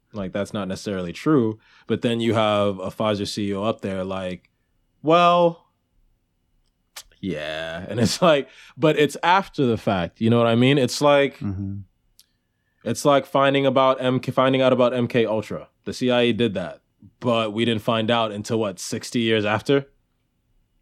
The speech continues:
Speaker 2: Okay.
Speaker 1: You know what I'm saying? It's like, oh, and no one's going to care about that, but it's like, they did that,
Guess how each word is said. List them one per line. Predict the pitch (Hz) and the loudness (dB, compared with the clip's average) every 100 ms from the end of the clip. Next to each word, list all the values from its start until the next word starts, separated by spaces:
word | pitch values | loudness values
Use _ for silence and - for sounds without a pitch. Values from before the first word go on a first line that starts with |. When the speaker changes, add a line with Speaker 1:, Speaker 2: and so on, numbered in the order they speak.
| _ | _
Speaker 2:
Okay. | - 101 98 90 98 - - - _ _ | -6 -2 -2 -2 -6 -12 -20 -20 _ _
Speaker 1:
You | 127 | -2
know | 131 | 2
what | 131 | 2
I'm | 127 | 2
saying? | 135 143 147 151 _ - | 2 2 2 -2 _ -6
It's | 120 117 | -4 2
like, | 131 127 120 | 4 4 2
oh, | 143 139 127 | 4 4 4
and | 127 131 | 0 2
no | 143 | 2
one's | 143 147 120 | 2 0 2
going | 147 165 156 143 | 2 4 2 2
to | 139 | 0
care | - 151 147 | 2 4 4
about | 127 120 | 4 2
that, | 120 | 0
but | 113 | 0
it's | 117 - | -2 0
like, | 120 113 107 - _ _ _ _ _ _ _ - | 2 2 0 -6 _ _ _ _ _ _ _ -8
they | 98 131 123 | 0 2 2
did | 95 90 139 123 98 | 0 0 2 2 0
that, | 107 92 - | -2 -4 -8